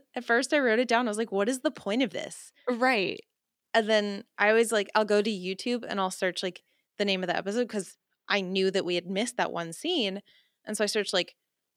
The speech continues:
Speaker 1: you know, Ray, P S I love you. And then this one came up too. And I was like, "What is this?"
Speaker 2: We've missed it twice in one
Speaker 1: <laughs>
Speaker 2: episode.
Speaker 1: As always. And Val's there too.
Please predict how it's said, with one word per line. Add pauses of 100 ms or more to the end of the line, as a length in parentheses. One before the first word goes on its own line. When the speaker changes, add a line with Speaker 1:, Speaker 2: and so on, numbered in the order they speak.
(120)
Speaker 1:
you
know,
Ray, (120)
P
S
I
love
you.
And
then
this
one
came
up
too. (480)
And
I
was
like, (1000)
"What
is
this?" (400)
Speaker 2:
We've
missed
it
twice (420)
in
one (120)
Speaker 1:
<laughs>
Speaker 2:
episode. (460)
Speaker 1:
As
always. (3000)
And
Val's
there
too.